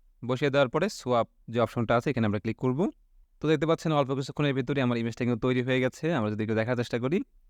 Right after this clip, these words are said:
এই দেখেন আমার ইমেজটা। হ্যাঁ, দেখতে কিন্তু সুন্দর লাগতেছে, খুব একটা খারাপ না, যদিও এআই দিয়ে তৈরি করা, এর থেকে ভালো আর কি দিবে। তারপরে কিন্তু একটা সুন্দর লুক আসছে, আমার ফেসটা একটু এর সাথে মোটামুটি মিল আছে, চুলগুলো সুন্দর করে দিছে।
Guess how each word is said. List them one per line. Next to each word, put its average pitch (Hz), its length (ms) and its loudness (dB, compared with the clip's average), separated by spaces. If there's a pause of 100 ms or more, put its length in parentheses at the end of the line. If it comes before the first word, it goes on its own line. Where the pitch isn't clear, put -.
(120)
এই 113 140 0
দেখেন 101 200 0
আমার 98 160 2
ইমেজটা। 87 340 -6 (640)
হ্যাঁ, 110 120 0
দেখতে 123 240 2
কিন্তু 123 220 0
সুন্দর 123 200 0
লাগতেছে, 123 280 0
খুব 123 100 2
একটা 113 120 0
খারাপ 127 260 2
না, 139 140 0
যদিও 120 280 -2
এআই 127 220 2
দিয়ে 117 100 -2
তৈরি 117 200 -2
করা, 104 220 0
এর 107 80 -2
থেকে 107 220 -2
ভালো 104 240 0
আর 98 100 0
কি 117 140 -2
দিবে। 101 240 -4 (500)
তারপরে 151 300 4
কিন্তু 135 200 -2
একটা 131 120 -2
সুন্দর 127 360 0
লুক 117 240 0
আসছে, 120 320 -2
আমার 98 280 -2
ফেসটা 104 280 -6
একটু 123 460 -2
এর 120 60 4
সাথে 113 340 0
মোটামুটি 107 440 0
মিল 107 220 4
আছে, 113 300 -2 (360)
চুলগুলো 101 360 2
সুন্দর 104 240 0
করে 104 160 -2
দিছে। 104 280 -4